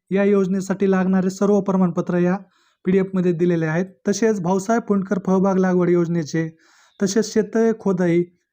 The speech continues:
त्यानंतर शेततळे अस्त्रीकरण, कांदा चाळ, ठिबक सिंचन, तुषार सिंचन व इतर फळबाग लागवड व इतर महा डी बी टी पोर्टलवरच्या जेवढ्या योजना आहेत, त्या सर्व योजनांसाठी लागणारे प्रमाणपत्र या ठिकाणी पाहू शकता तुम्ही.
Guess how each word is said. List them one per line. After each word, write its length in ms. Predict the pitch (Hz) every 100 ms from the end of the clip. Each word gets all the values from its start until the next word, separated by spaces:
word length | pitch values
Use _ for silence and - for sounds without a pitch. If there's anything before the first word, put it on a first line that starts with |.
| _ -
त्यानंतर 440 | 202 208 208 214 220
शेततळे 480 | - 196 202 226 233 208
अस्त्रीकरण, 760 | 190 - 214 190 185 180 180 180 - _ _
कांदा 300 | 196 202 214
चाळ, 360 | 202 190 185 180 - _ _
ठिबक 300 | 208 220 226
सिंचन, 540 | - 202 190 190 185 185
तुषार 560 | - - 196 226 220
सिंचन 560 | 214 208 190 196 190 185 - _ _ 185
व 100 | 254
इतर 380 | 226 226 254 262 254 _
फळबाग 340 | 196 220 226 220
लागवड 400 | 202 196 196 196
व 120 | 208
इतर 400 | 214 208 254 247
महा 260 | 233 208 214
डी 120 | 202
बी 100 | 196
टी 120 | 208
पोर्टलवरच्या 680 | 196 202 196 202 190 185 190
जेवढ्या 320 | 170 185 202
योजना 380 | 185 180 170 175
आहेत, 240 | 156 170 - _ _ -
त्या 80 | 240
सर्व 340 | 233 247 269
योजनांसाठी 720 | 262 233 214 226 214 208 220
लागणारे 400 | 202 196 202 202
प्रमाणपत्र 560 | 208 185 185 185 175 180
या 100 | 185
ठिकाणी 320 | 185 180 180
पाहू 240 | 180 185 185
शकता 320 | 175 175 175
तुम्ही. 320 | - 170